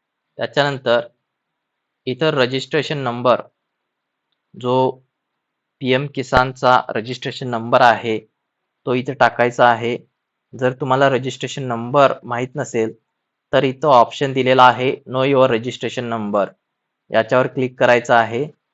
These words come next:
जर तुम्हाला रजिस्ट्रेशन नंबर माहीत नसेल, तर इथं तुम्ही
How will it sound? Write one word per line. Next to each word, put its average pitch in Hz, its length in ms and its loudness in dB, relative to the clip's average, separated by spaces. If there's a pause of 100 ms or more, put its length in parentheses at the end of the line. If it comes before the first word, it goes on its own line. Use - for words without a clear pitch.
(2250)
जर 139 200 0
तुम्हाला 143 360 2 (2250)
रजिस्ट्रेशन 127 580 -6
नंबर 127 300 -6
माहीत 123 300 -6
नसेल, 120 400 -6 (1300)
तर 139 100 -4
इथं 131 480 -4 (520)
तुम्ही 139 360 -8